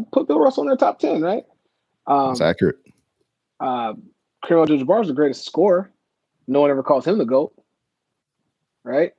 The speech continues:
Speaker 2: Accurate.
Speaker 1: LeBron has all the, the most, uh, statistical categories. He's at the top, and they're kinda saying he's the goat, but he's battling, you know, with Michael's goatness. Uh,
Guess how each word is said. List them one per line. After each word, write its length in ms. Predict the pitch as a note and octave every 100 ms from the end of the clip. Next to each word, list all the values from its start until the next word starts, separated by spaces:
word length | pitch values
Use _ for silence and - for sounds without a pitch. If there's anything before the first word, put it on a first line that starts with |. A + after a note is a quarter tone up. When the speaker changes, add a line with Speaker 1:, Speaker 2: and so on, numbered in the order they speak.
| -
Speaker 2:
Accurate. 380 | D2+ - D2 G#2+
Speaker 1:
LeBron 220 | D#3+ F3+
has 120 | C#3+
all 240 | D3 D3
the, 260 | C3+ C3 A#2+ -
the 120 | C3
most, 440 | C#3 D3 D3+ - _ _
uh, 100 | -
statistical 520 | - B2+ - D#3 D3
categories. 560 | - E3 E3 C#3 C#3 C#3+
He's 200 | D3 C3
at 80 | A#2
the 80 | A2
top, 340 | E3+ G3+ - _ _ _ _ _ C3
and 140 | C#3+
they're 180 | C#3 A#2 _ _ -
kinda 280 | - D3+ D4
saying 300 | - D#3 C#3+
he's 180 | C#3+ B2+
the 80 | A2+
goat, 240 | C3+ D3
but 100 | D3
he's 100 | B2+
battling, 580 | A#2 C#3+ C#3+ C3 B2+ B2
you 120 | B2 C3+
know, 280 | A#2+ A#2 -
with 200 | B2 A#2+
Michael's 380 | C3 F3+ D3 A2+
goatness. 400 | C3 C3 E3+ - - _ _ _
Uh, 360 | B2 A#2 G#2+